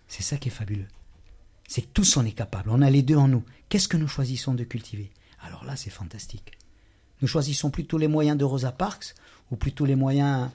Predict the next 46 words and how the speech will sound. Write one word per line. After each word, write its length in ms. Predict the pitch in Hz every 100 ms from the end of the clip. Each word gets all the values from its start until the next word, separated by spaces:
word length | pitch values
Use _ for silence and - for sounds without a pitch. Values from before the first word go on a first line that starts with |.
| - _ _ _ _ _ _
Alors 260 | - 104 -
là, 60 | 107
c'est 260 | - - -
une 100 | 107
question 300 | 107 - 98
très 300 | - 120 107
intéressante. 640 | 104 101 101 - 92 - _ _ _ _ - -
Et 60 | -
plus 180 | - 117
tard, 220 | 160 147
face 220 | 123 -
à 60 | 123
l'injustice, 600 | 120 120 - 131 - -
comment 260 | 123 127
nous 100 | 131
nous 180 | 120 113
équipons ? 340 | 110 113 -
Vous 300 | 110 - - 117
voyez 120 | 117
très 140 | -
bien 160 | 170 233
la 100 | 175
Corse, 300 | - 139 -
c'est 160 | 107 117
une, 240 | 113 117 - -
c'est 120 | - 117
un 40 |
très 140 | -
bel 120 | 131 127
exemple, 320 | 143 220 151
la 140 | 131
Corse, 320 | - - -
hein. 60 | 180 - _ _ - -
Les 60 | 117
violences, 540 | 104 110 123 147 147
comment ? 420 | - 113 127 156
Alors, 160 | 143 127
est-ce 120 | 123
que 80 | -
c'est 160 | - 101
efficace ? 480 | - - 82 80
Est-ce 140 | - -
que 80 | 101
c'est 140 | 107
pas 120 | 104
efficace ? 540 | 101 - 117 180 175